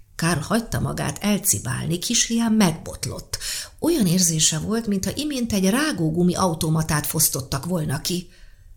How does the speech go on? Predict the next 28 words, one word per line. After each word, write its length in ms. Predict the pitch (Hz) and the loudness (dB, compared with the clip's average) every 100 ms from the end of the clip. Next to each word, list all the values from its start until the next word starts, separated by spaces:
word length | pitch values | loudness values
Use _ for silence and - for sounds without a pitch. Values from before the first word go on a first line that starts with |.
| - - | -20 -20
„Szerinted 840 | - - - 165 180 175 - 160 151 | 2 4 6 6 4 2 2 0 4
menni 400 | 160 185 226 247 | 4 6 4 2
fog 280 | - 220 220 | 0 -2 0
ez 160 | 214 | 0
a 100 | 214 | 0
dolog?” 580 | 214 190 - 101 87 - - - - - - - | 2 0 0 -8 -12 -14 -14 -20 -20 -20 -20 -2
Sasa 380 | - 156 156 107 | 2 2 2 0
megvonta 500 | 120 123 - 135 151 | -2 -4 -8 -4 -2
a 60 | |
vállát. 500 | 143 117 123 151 165 - - - - - - - | -2 -2 -2 -4 -6 -10 -12 -14 -18 -20 -20 -12
„Hát 340 | - 453 190 - | 2 6 6 4
ha, 240 | 175 180 - - | 0 0 -6 4
ha 100 | 208 | 8
mégsem, 460 | 277 508 - 311 | 8 8 8 6
akkor 240 | 311 269 247 | 4 4 6
legalább 380 | 226 185 175 170 | 6 6 4 4
megpróbáltam. 800 | 170 - - 135 131 156 185 190 - - | 2 2 -2 -2 -2 4 6 4 -2 -4
Ha 140 | - 208 | 0 6
Kutyus 320 | 480 466 233 | 8 8 6
sem 180 | 190 185 | 8 8
gyógyítja 460 | 233 190 180 190 | 6 4 2 2
ki 140 | 170 226 | 4 4
a 100 | - | 6
kutyákkal 480 | 339 - 175 - | 4 6 4 6
szembeni 480 | 170 240 196 170 160 | 6 8 8 8 6
előítéleteiből, 1000 | 220 330 349 302 254 226 208 196 170 196 - | 6 8 8 8 6 6 8 8 8 6 8
akkor 280 | 440 453 415 | 6 6 6
senki.” 680 | - 143 156 185 - - | 6 6 4 2 2 -8